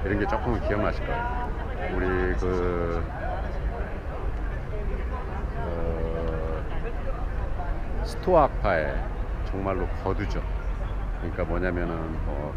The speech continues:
그 겸-, 겸손해라, 검소해라, 뭐 이런 현명하게 살아라, 막 이런 절제하며 살아라, 이런 것이 이제 많이 들어있는 거죠. 그래서 그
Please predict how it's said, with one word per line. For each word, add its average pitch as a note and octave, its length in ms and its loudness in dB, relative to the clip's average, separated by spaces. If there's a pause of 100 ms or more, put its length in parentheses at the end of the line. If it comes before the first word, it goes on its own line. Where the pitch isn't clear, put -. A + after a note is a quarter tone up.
그 - 520 -2
겸-, G2 220 0 (200)
겸손해라, F#2+ 680 2 (500)
검소해라, G2+ 720 4 (1120)
뭐 D#2 720 0
이런 F#2 320 2 (200)
현명하게 C#3+ 460 4
살아라, F#2 460 0
막 E2+ 220 0
이런 B2+ 320 4
절제하며 G#2+ 560 2
살아라, F#2 340 0
이런 A2 380 4
것이 G2 240 0
이제 F2 120 0
많이 F2 280 -2
들어있는 F2 460 -2
거죠. - 180 -2 (1400)
그래서 G#2+ 240 2 (360)
그 F#2 300 0